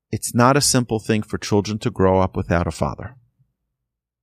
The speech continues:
Their fathers are gonna be away from home for a very long time. It could take a year.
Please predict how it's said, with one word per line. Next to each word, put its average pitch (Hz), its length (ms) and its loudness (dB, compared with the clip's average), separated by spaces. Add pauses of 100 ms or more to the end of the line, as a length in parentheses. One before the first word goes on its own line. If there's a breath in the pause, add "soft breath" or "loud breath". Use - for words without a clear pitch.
(720)
Their 98 100 -2
fathers 123 460 2
are 110 40 0
gonna 98 160 2
be 92 160 -4
away 104 220 2
from 135 180 -4
home 113 200 0
for 107 140 -2
a 87 80 0
very 87 260 0
long 104 220 0
time. 78 280 -4 (1300)
It 104 80 -20
could - 100 -12
take 92 180 -4
a 90 60 -2
year. 104 420 2